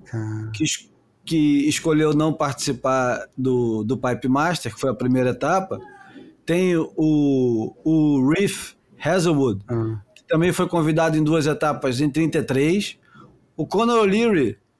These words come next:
Speaker 2: em trinta e um.
Speaker 1: Cara.
Speaker 2: O Jack Freestone em vinte e oito.
Speaker 1: Porra.
Speaker 2: Owen Wright em vinte e oito empatado. Depois tem o Wade Carmichael em vinte e cinco.
Speaker 1: Meu
Speaker 2: O Ethan
Speaker 1: Deus.
Speaker 2: Ewing. Ethan, Ethan, c-, você nem lembrava mais que o Wade Carmichael tava no circuito mundial.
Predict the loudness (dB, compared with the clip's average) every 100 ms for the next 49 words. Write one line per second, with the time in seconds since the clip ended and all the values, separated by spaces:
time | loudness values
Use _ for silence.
0 | _ -4 0 0 2 2 2 2 0 -4
1 | -12 -10 -10 -10 -4 0 0 0 -2 -2
2 | -2 0 0 2 2 2 0 2 2 2
3 | 0 -4 -16 -20 _ -20 -20 -6 0 4
4 | 4 2 2 2 0 -2 -12 -4 0 2
5 | 2 2 2 2 0 0 -2 -2 0 2
6 | 2 0 -4 -14 _ _ _ -4 -2 0
7 | 0 0 2 2 4 2 0 0 2 2
8 | 2 2 0 0 2 2 2 0 -2 0
9 | 0 0 -4 -4 -2 -2 0 2 2 4
10 | 4 4 2 2 0 -2 -6 _ _ -2
11 | -2 -2 -2 -2 -2 -4 -6 -4 0 2
12 | 4 2 2 2 2 2 0 0 -2 0
13 | 0 0 0 0 -2 0 0 0 -2 0
14 | 0 2 2 2 0